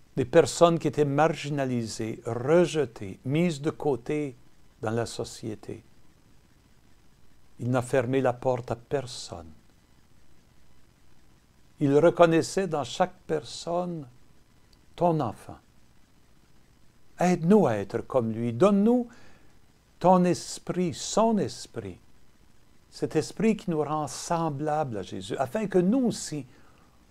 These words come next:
nous puissions aimer de la même façon.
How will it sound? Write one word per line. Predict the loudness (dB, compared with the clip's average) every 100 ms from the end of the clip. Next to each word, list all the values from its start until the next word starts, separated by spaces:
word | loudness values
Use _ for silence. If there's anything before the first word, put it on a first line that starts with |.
| -20 -20 -10
nous | -6
puissions | -4 -2 -2 -4 -4
aimer | -2 0 0 0 0
de | -2
la | -4
même | -4 -6 -8 -12
façon. | -14 -14 -16